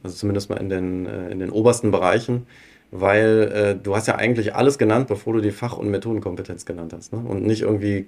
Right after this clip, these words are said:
geringschätzig. Wir haben ja vorhin schon mal kurz darüber gesprochen, dass das eine sehr, sehr große Rolle spielt. Ähm, aber du brauchst halt einfach ein wirklich, wirklich, äh, großes Zeitbudget, um diese ganzen Bereiche abdecken zu können.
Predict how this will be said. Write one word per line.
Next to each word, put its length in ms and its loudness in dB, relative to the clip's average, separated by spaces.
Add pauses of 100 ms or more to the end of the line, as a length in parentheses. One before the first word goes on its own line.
geringschätzig. 680 2
Wir 80 2
haben 80 2
ja 60 0
vorhin 200 -2
schon 120 -4
mal 60 0
kurz 220 -4
darüber 140 0
gesprochen, 280 -2
dass 120 -10
das 140 -8
eine 160 -6
sehr, 200 0
sehr 80 4
große 260 -4
Rolle 220 -2
spielt. 400 -4 (960)
Ähm, 480 4
aber 440 4 (240)
du 120 -6
brauchst 320 2
halt 180 0
einfach 440 -4
ein 580 -6 (160)
wirklich, 560 -4
wirklich, 500 -4
äh, 220 -2
großes 560 0
Zeitbudget, 840 -2
um 180 0
diese 180 0
ganzen 480 -2
Bereiche 320 -4
abdecken 300 -4
zu 100 -8
können. 320 -14